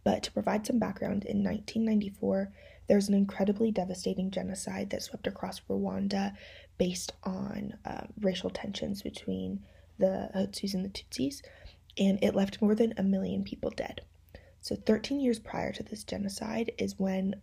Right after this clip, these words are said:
this devotion and when these Marian apparitions began to occur, when the Virgin Mary and Jesus appeared to eight young people in a small village called Kibeho.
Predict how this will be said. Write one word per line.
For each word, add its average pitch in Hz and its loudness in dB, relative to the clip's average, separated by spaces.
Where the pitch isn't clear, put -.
this - -6
devotion 190 0
and - 0
when 190 -2
these 196 -2
Marian 220 -4
apparitions 202 0
began 190 2
to - -4
occur, 208 -4
when 185 2
the 185 0
Virgin 190 2
Mary 196 0
and 185 0
Jesus 190 0
appeared 196 -2
to - -4
eight 190 0
young 190 0
people 214 0
in 196 2
a - -4
small 180 -2
village 190 0
called - -8
Kibeho. - 0